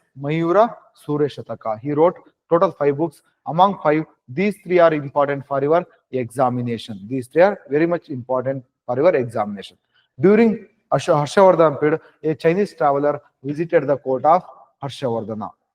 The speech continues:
That is none other than Huyen Tsang. A Chinese traveler, Huyen Tsang, he is also called as Xuan Zhang. ಈ ಗವರ್ನಮೆಂಟ್ ಚೇಂಜ್ ಮಾಡ್ತಾ ಇದೆ ಅವನ ಹೆಸರನ್ನ, ಜುಯನ್ ಝ್ಯಾಂಗ್ ಅಂತ ಮಾಡ್ತಾ ಇದೆ. ನೆನ್ಪಿಟ್ಕೊಳ್ಳಿ, ಜುಯನ್ ಝ್ಯಾಂಗ್ ಅಥವಾ ಜುಯನ್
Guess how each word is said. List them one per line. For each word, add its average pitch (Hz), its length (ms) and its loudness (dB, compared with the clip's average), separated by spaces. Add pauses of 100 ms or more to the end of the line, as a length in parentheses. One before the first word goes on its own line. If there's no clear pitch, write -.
(140)
That 135 160 2
is 127 140 -6
none 131 180 -2
other 131 160 2
than 220 100 2 (360)
Huyen 147 240 0 (100)
Tsang. 104 300 -10 (400)
A - 100 -4
Chinese 127 320 -2
traveler, 160 280 6 (220)
Huyen 151 240 0
Tsang, 143 200 -4 (240)
he 160 100 0
is 139 140 2
also 160 200 4 (100)
called 151 220 6
as 131 80 -6 (180)
Xuan 160 260 2 (100)
Zhang. 117 200 -4 (460)
ಈ 170 40 0 (100)
ಗವರ್ನಮೆಂಟ್ 180 340 4
ಚೇಂಜ್ 180 200 -2
ಮಾಡ್ತಾ 175 160 0
ಇದೆ 156 80 4
ಅವನ 139 140 -6
ಹೆಸರನ್ನ, 127 260 -12 (460)
ಜುಯನ್ 202 280 2 (500)
ಝ್ಯಾಂಗ್ 156 380 0
ಅಂತ 135 100 -6 (140)
ಮಾಡ್ತಾ 117 260 -6
ಇದೆ. 90 80 -20 (140)
ನೆನ್ಪಿಟ್ಕೊಳ್ಳಿ, 120 480 -12
ಜುಯನ್ 139 260 0
ಝ್ಯಾಂಗ್ 139 300 2
ಅಥವಾ 175 180 4 (560)
ಜುಯನ್ 170 360 2